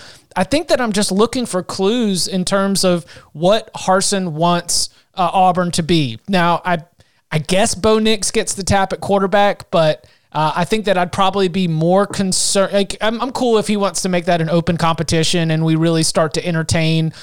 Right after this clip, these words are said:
the who else is gonna be there. Certainly, Bo Nix has not put together a stellar resume that suggests that he is without a doubt the, uh, the best player there.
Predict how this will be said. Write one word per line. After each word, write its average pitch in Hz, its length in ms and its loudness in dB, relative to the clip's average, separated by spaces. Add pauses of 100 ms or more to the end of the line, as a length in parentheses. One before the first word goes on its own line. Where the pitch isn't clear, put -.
(180)
the 170 140 2
who 170 300 6
else 170 320 2
is 160 100 -2
gonna 165 200 0
be 170 160 0
there. 165 260 4
Certainly, 185 340 0
Bo 180 160 2
Nix 175 240 -2
has 160 160 -2
not 165 300 0 (280)
put 180 140 -2
together 170 380 0
a 165 80 -6
stellar 190 480 2
resume 165 420 2
that 151 120 -2
suggests 160 440 0
that 147 140 -2
he 170 140 2
is 156 120 2
without 160 500 2
a 165 140 2
doubt 160 460 0
the, 151 280 2
uh, 135 120 2
the 151 160 -4
best 160 260 0
player 151 260 2
there. 170 300 2